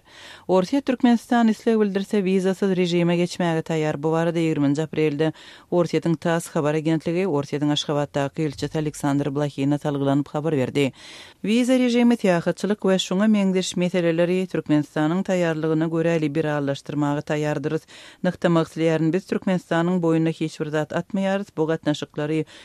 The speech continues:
düzgünleşdirmek onuň öz ygtyýarlyk hukugy. Biz onuň kararyna hormat goýarys. Türkmen tarapy nähili karar kabul etse, biz wiza düzgünniň liberallaşdyrylmagyndan doly ýatyrylmagyna taýýar diýip rus diplomat aýtdy.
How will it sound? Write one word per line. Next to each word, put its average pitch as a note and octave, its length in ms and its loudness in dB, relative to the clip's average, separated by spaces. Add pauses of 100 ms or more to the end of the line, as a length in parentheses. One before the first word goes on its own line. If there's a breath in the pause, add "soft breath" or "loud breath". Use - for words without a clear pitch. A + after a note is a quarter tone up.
düzgünleşdirmek D#3 800 0
onuň E3+ 300 2
öz F3+ 240 0
ygtyýarlyk D#3 500 -2
hukugy. D3+ 480 -4
Biz D#3+ 120 -6
onuň F#3+ 200 -2
kararyna D3 480 -2
hormat D3 320 -2
goýarys. D#3 480 -4
Türkmen D3 340 -2
tarapy D#3 400 -4 (400 loud breath)
nähili E3 360 0
karar D3 380 -2
kabul C#3+ 340 -4
etse, E3+ 420 -4
biz A3 140 2
wiza A3 400 2
düzgünniň G#3 440 2
liberallaşdyrylmagyndan D#3+ 1300 0
doly F3+ 280 2
ýatyrylmagyna D3+ 880 0 (340 loud breath)
taýýar D#3 460 0
diýip F3 180 -6
rus D3 240 -4
diplomat D3+ 460 0
aýtdy. C#3 460 0